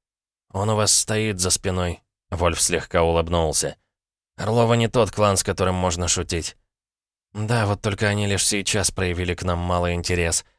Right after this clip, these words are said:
Аврора продолжала смотреть ему в глаза. И не факт, что после ревизии все не вернется на круги своя. Они, конечно, наведут здесь шороху,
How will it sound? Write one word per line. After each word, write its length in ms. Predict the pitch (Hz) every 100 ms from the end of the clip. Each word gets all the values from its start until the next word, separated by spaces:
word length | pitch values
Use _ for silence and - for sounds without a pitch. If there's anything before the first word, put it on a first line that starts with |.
| _ _ -
Аврора 340 | 90 87 87 85
продолжала 600 | 87 85 82 80 85 82
смотреть 480 | - 85 87 82
ему 180 | 82 82
в 80 | 80
глаза. 460 | 82 85 78 80 78 _ _ _ -
И 60 |
не 100 | 113
факт, 300 | 104 117 113
что 200 | - -
после 340 | 107 107 - 107
ревизии 480 | 101 95 104 107 104
все 200 | - 101
не 100 | 98
вернется 480 | 95 95 101 -
на 120 | 98 95
круги 320 | 110 101 87
своя. 440 | - 90 85 85 - _ _
Они, 220 | - 110 104
конечно, 480 | 107 104 98 107
наведут 340 | 104 104 104 98
здесь 260 | 90 95
шороху, 520 | - - 107 95 -